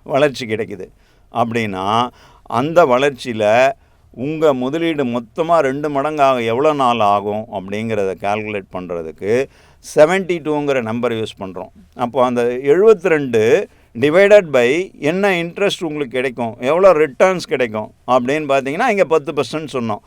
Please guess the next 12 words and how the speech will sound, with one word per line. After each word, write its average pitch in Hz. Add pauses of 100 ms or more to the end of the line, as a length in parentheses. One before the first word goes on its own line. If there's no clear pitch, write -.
(240)
அப்போ 139
செவன்டி 190
டூ 208
divided 170
by 147
டென் 135
போட்டிங்கன்னா, 123 (400)
ரிசல்ட் 160
என்ன? 160 (320)
செவன் 175
பாயிண்ட் 151
டூ. 143